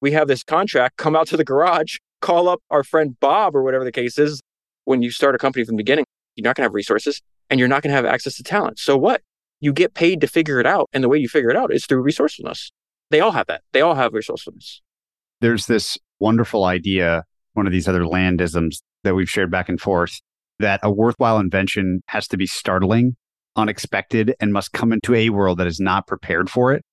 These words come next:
Speaker 2: That's such an amazing sentence. I think the most iconic thing, of course, that Polaroid created was this instant camera. I'd love to now tell the story of that product specifically, because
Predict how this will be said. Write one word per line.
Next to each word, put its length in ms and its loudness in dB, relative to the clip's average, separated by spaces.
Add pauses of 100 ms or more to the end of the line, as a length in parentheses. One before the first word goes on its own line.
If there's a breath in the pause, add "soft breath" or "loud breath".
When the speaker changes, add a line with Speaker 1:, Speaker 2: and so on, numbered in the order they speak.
(240)
Speaker 2:
That's 200 0
such 160 -2
an 60 0
amazing 480 -2
sentence. 520 -4 (480 loud breath)
I 80 -4
think 200 0
the 240 0 (160)
most 280 2
iconic 420 -2
thing, 160 -2
of 120 -4
course, 260 -2
that 120 -6
Polaroid 360 0 (160)
created 340 0
was 180 0
this 160 -4
instant 500 -2
camera. 440 0 (400)
I'd 120 0
love 180 2
to 60 0
now 160 2
tell 200 -4
the 100 -6
story 280 0
of 120 -4
that 240 -2
product 320 -2
specifically, 600 -4
because 580 0